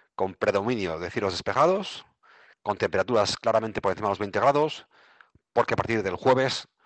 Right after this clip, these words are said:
nos toca una situación diferente en la cual el viento del noroeste va a ser el protagonista,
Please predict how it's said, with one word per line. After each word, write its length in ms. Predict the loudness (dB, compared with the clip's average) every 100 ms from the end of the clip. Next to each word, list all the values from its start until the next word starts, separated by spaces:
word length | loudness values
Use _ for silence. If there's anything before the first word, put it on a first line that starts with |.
| _ _ -12
nos 140 | -8
toca 140 | 0
una 80 | 0
situación 280 | 0 -4 -4
diferente 460 | -2 0 0 0 -2
en 100 | -2
la 80 |
cual 380 | 0 4 2 0 _ -16 -16 _
el 200 | -10 -8
viento 280 | -4 -4 0
del 140 | 0 0
noroeste 640 | 2 2 2 -2 -2 -4 _ _ _ _ -2
va 80 |
a 40 | 0
ser 140 | 0
el 60 | -4
protagonista, 540 | -6 -4 -4 -2 -4